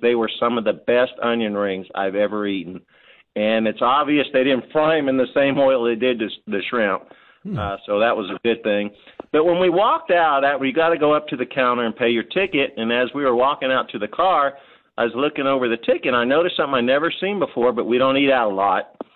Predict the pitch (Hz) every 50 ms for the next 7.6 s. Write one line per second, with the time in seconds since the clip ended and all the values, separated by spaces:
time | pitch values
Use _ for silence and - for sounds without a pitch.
0 | _ _ _ - 123 123 123 123 120 - - - _ _ _ _ - 127 147 185
1 | 196 139 143 - 120 120 131 143 143 143 143 147 143 131 123 - 113 123 131 139
2 | 127 123 127 - - 214 247 233 - 160 160 160 - 117 113 113 110 - - 214
3 | 226 226 202 175 - - - _ _ - - 127 127 120 120 - 165 214 294 302
4 | - 170 143 123 110 101 104 - 120 113 101 92 90 - _ _ _ _ _ _
5 | _ _ 175 180 180 180 - - - 180 185 175 165 160 175 180 175 - 208 240
6 | 262 - 240 240 - 240 254 233 175 123 98 - - 113 120 127 117 123 131 147
7 | 165 175 196 208 - - - 196 170 147 135 123